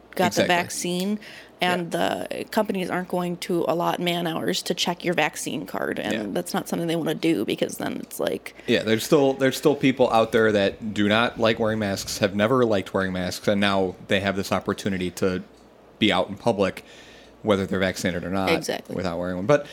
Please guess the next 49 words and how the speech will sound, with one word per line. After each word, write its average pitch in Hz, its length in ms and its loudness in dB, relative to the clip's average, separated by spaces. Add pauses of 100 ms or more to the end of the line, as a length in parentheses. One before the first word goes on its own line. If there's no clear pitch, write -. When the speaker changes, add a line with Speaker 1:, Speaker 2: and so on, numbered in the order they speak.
(200)
Speaker 2:
yeah, 120 180 6
that's, 123 200 2
that's 165 200 -2
a 143 40 2
good 127 180 -2
point. 107 340 2
But 127 300 4
I, 120 460 4
when 120 120 0
I 113 40 6
was 113 100 2
walking 123 240 4
out 107 80 4
of 104 60 2
Meijer, 131 320 4
I 113 60 4
looked 113 220 2
on 104 160 2
the, 98 280 0 (160)
on 110 100 -2
the 98 80 2
outside 104 260 2
window, 110 300 2
and 101 100 -2
it's 104 160 -6
like, 95 160 -2
"Fully 104 240 2
vaccinated 92 360 -2
people 104 280 -2
do 98 100 -8
not 87 140 -6
need 92 120 -6
to 101 40 -8
wear 117 100 -4
masks." 185 260 -4
I 151 40 -6
was 139 100 -6
like, 147 140 -4
"Oh," 117 160 2
I 98 60 -6
was 98 120 -10 (120)
pleasantly 120 360 2
surprised. 95 460 0 (500)
And, 104 320 4
um, 101 360 2 (100)
same 131 200 4
thing 127 120 4
with 110 120 2
Jewel. 104 300 0